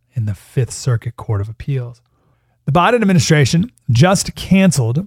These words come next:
the seven remaining oil and gas leases in the Arctic National Wildlife Refuge. Remember anwar?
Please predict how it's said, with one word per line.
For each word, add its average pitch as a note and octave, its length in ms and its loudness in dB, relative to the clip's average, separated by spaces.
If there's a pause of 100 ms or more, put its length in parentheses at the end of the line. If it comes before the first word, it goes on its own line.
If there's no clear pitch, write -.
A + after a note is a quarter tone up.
the C#3+ 200 4
seven G3+ 680 0
remaining D3 720 4 (160)
oil F#3 500 4
and C#3 260 4
gas B2+ 400 0
leases D3+ 640 -2 (380)
in C3+ 160 0
the C3+ 180 0 (140)
Arctic G3 520 0 (100)
National C#3+ 680 0
Wildlife B2+ 580 0
Refuge. A2+ 720 -4 (100)
Remember A#2+ 360 -4 (100)
anwar? D3+ 720 -2